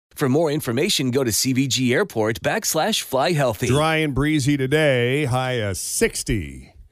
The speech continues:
Speaker 2: Right now, forty-two with Jeff and Jen, Cincinnati's Q one oh two.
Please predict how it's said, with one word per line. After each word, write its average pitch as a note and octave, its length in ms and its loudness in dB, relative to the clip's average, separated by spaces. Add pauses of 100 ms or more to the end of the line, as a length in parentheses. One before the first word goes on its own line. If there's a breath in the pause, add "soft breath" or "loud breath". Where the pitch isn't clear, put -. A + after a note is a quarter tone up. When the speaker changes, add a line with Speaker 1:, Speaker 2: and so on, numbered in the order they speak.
(200 soft breath)
Speaker 2:
Right A#2 220 -6
now, A#2 340 0
forty-two C3+ 1080 -2 (680 soft breath)
with - 100 -16
Jeff A2 300 -4
and F#2+ 80 -4
Jen, B2 300 -2
Cincinnati's G#2 680 -6
Q A#2+ 200 -6
one A2 100 -4
oh G#2+ 120 -4
two. C3+ 280 -6